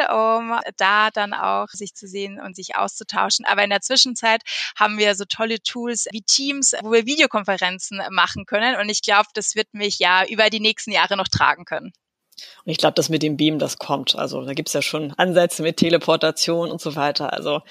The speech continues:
Speaker 2: vielleicht können wir irgendwann dann das Gespräch auch so <laughs> machen, dass wir uns einfach einbeamen und sehen.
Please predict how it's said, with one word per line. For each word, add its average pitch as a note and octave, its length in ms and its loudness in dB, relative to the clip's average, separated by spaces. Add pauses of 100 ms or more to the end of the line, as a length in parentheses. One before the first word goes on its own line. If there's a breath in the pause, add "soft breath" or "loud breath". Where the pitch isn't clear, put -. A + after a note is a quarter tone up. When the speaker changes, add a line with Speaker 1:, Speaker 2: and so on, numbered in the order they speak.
(240 loud breath)
Speaker 2:
vielleicht - 560 2
können F#3+ 160 2
wir F#3 80 4
irgendwann F3+ 300 0
dann F3+ 120 0
das - 140 -2
Gespräch D#3+ 440 4
auch F3 100 2
so F3 160 -4
<laughs> - 0 -
machen, F#3 300 2
dass - 240 4
wir B3+ 80 4
uns G#3 120 -2
einfach F#3+ 320 0
einbeamen F3 500 -4
und - 120 -12
sehen. D3+ 300 -4